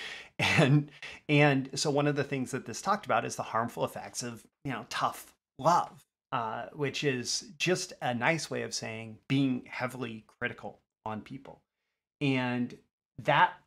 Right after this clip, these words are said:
little bit of the conversation is where this, this discussion of fear of failure syndrome comes out.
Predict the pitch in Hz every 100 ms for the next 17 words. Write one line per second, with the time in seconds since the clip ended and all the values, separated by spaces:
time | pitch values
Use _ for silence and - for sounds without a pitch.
0 | - 143 139 131 120 123 - 127 120 110
1 | 180 202 117 110 113 123 104 117 120 120
2 | 120 120 113 - - - 120 107 - -
3 | - _ - 127 - 139 135 135 123 123
4 | - 127 117 - 143 147 117 110 - 123
5 | 107 107 104 - 110 110 160 156